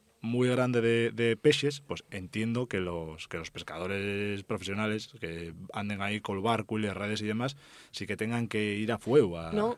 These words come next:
Speaker 2: y
Speaker 1: a
Speaker 2: la,
Speaker 1: por ello.
Speaker 2: y que la pesca ye muchísimo, aquí decías, ye muchísimo más dañina que la caza,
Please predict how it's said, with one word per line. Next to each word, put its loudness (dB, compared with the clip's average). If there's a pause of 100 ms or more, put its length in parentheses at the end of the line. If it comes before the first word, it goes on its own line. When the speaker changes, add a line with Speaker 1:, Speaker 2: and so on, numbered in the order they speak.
(120)
Speaker 2:
y 2
Speaker 1:
a 6
Speaker 2:
la, 4
Speaker 1:
por 0
ello. -10 (120)
Speaker 2:
y -2
que 2
la 2
pesca 6 (140)
ye 6
muchísimo, 2
aquí -2
decías, 8
ye 2
muchísimo 2
más 2
dañina 2 (320)
que 10
la 8
caza, 6